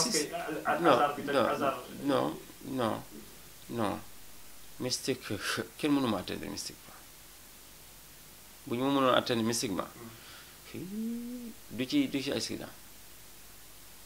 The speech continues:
Speaker 2: Dee naa bu yàgg. Man Sëñ Tuubaa laa dénk sama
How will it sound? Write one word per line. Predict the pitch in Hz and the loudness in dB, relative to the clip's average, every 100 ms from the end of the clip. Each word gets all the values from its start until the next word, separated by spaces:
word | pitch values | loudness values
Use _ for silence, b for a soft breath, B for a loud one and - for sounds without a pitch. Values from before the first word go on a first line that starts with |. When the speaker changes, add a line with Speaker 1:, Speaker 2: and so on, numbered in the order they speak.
| - - - - - - - - - - | -18 -18 -18 -18 -18 -18 -18 -18 -16 -10
Speaker 2:
Dee | 95 90 | -6 -4
naa | 85 | -4
bu | 82 | -4
yàgg. | 82 - - - - - - - - - - - - - - - - | -8 -8 -12 -14 -14 -14 -14 -14 -14 -14 -14 -14 -16 -16 -16 -16 -10
Man | 113 - | -8 -4
Sëñ | 147 131 | -4 -4
Tuubaa | 131 104 | -2 0
laa | 98 92 | 0 0
dénk | - 50 | -2 -4
sama | - | -6